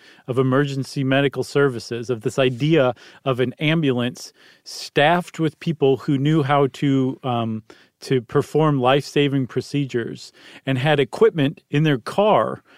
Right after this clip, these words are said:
that could help them perform life-saving procedures, started out in a traditionally black, low-income community in Pittsburgh, and the first E M Ts were young members of this community. That's where it all came from.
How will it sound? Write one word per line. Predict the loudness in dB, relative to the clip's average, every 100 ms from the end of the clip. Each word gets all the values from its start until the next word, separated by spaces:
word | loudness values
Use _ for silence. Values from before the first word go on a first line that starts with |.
| _
that | -2
could | -2 -2
help | 0 0 0
them | -2
perform | -2 -6 -4 -4 -2
life-saving | -4 -4 -4 -4 -4 -8
procedures, | -12 -12 -10 -6 -8 -10 -20 -20 -20
started | -6 2 2 4 4
out | 4 2 -2 _ _ -4
in | 0
a | 2 0 -2
traditionally | -2 -2 -2 -2 0 0
black, | -2 -2 2 2 0 -10 _
low-income | 0 4 4 2 0 -2 -2 -2
community | -2 0 0 0 -2 -2
in | -4
Pittsburgh, | -2 -6 -4 -4 -4 -6 -14 -20 -14 -4
and | 0
the | 0
first | -2 0 0 0 -2
E | 0
M | 0 -2
Ts | -2 0 0 -4 -12 -20 _
were | 2 4 4 0 _ _ _ -12
young | -2 2 4 2 0 0
members | 0 2 2 2 2
of | 2 2
this | 0 -2
community. | -4 -2 0 0 -2 -4 -12 -20 _ -20 _
That's | 2 2 2 2
where | 4 4
it | 2 2
all | 4 4 2
came | -2 -2 -2
from. | -4 -6 -8